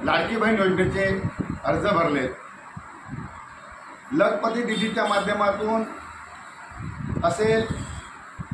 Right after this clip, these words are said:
एसटीतल्या अर्ध्या हाफ तिकिटाच्या माध्यमातून असेल, मुलींना मोफत शिक्षण देण्याच्या माध्यमातून असेल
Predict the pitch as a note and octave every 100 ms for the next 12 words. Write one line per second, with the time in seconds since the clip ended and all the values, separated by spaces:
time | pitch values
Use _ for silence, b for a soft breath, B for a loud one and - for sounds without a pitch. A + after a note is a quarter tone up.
0 | - E3+ F#3+ - G#3+ A#3 A3 F#3 F3 G3+
1 | - - F#3 G#3+ - - A3+ A3+ A3 A3
2 | G#3+ - - G#3 G#3 G3+ G#3+ G3 F3 D#3
3 | - - - - - - - - - -
4 | D#3 F3+ G#3+ A3 G#3+ G3 F#3+ A#3+ A#3 A3+
5 | A#3+ A3+ A3+ A3+ G#3+ G3 G3 F#3+ F3+ F#3
6 | E3+ E3 D#3+